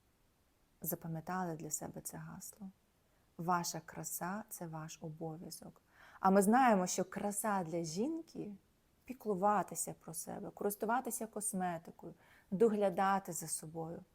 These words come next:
Це велика радість. Кожній жінці це дає радість.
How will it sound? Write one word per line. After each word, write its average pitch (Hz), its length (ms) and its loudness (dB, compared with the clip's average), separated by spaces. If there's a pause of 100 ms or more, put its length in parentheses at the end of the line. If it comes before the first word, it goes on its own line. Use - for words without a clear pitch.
(380)
Це 202 140 -2
велика 208 440 -2
радість. - 680 -10 (440)
Кожній 185 380 4
жінці 196 500 -2
це 170 540 -8
дає 165 420 -6
радість. 170 720 -8